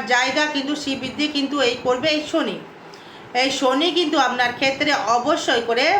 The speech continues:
মানে দু হাজার আঠাশ সাড়ে সাতির প্রভাব থে-, অনেকটাই কিন্তু মানে শুভ ফল আপনি পাবেন। প্রথম আড়াই বছর নিয়ে কোনো চাপ হবে না, কোনো সমস্যা আসবে না বা দেখছি না।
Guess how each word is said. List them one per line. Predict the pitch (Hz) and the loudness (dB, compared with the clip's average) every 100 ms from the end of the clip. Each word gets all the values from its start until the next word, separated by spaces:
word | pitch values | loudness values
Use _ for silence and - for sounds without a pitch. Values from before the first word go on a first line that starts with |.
| 403 - - - - | 0 -8 -16 -18 -8
মানে | 240 240 | -4 -2
দু | 254 269 | 0 2
হাজার | 247 262 240 | 2 2 2
আঠাশ | 320 330 349 - - - - - | 4 4 2 -2 -10 -14 -14 0
সাড়ে | 262 269 | 2 4
সাতির | 294 302 294 247 | 0 0 0 0
প্রভাব | 240 269 269 - | 2 2 0 -2
থে-, | 262 - - | -2 -2 -8
অনেকটাই | 220 247 302 330 - 320 311 269 | 0 2 2 0 2 2 2 -2
কিন্তু | 254 214 320 403 403 - - - 220 | -6 -2 2 2 0 -8 -18 -10 -2
মানে | 247 - | 0 0
শুভ | 262 277 277 | -2 -2 0
ফল | 285 302 | 0 2
আপনি | 262 320 247 | 0 0 0
পাবেন। | 202 170 165 - - - - - - - - | 0 -2 -6 -12 -18 -18 -18 -18 -18 -18 -6
প্রথম | 233 247 302 | -2 0 0
আড়াই | 214 247 269 254 | 2 4 4 2
বছর | 277 285 320 311 | 0 2 2 2
নিয়ে | 294 277 | 0 2
কোনো | 285 311 | 0 4
চাপ | 320 320 | 4 4
হবে | 311 320 | 2 2
না, | 320 320 277 | 4 2 2
কোনো | 269 | -2
সমস্যা | 262 247 277 294 302 285 | -2 -2 -2 0 2 2
আসবে | 285 302 302 | 0 0 2
না | 311 - - - - 240 | 2 0 -8 -16 -6 -2
বা | 247 | 2
দেখছি | 262 311 330 | 2 0 0
না। | 311 | 2